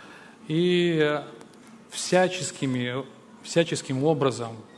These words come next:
словами и так далее, даже хитростями, они пытались уговорить их сделать аборт,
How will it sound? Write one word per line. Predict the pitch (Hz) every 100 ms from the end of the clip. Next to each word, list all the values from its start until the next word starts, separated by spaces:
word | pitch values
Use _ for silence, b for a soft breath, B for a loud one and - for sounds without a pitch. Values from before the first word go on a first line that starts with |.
| -
словами | - - 131 131 143 143 127
и | 120
так | 131 120
далее, | 135 135 123
даже | 127 135 127
хитростями, | - 175 165 123 - 131
они | 120 139
пытались | 139 135 143 131 -
уговорить | 123 123 127 135 180 - B B B B B B -
их | 139 131
сделать | 139 131 131
аборт, | 120 120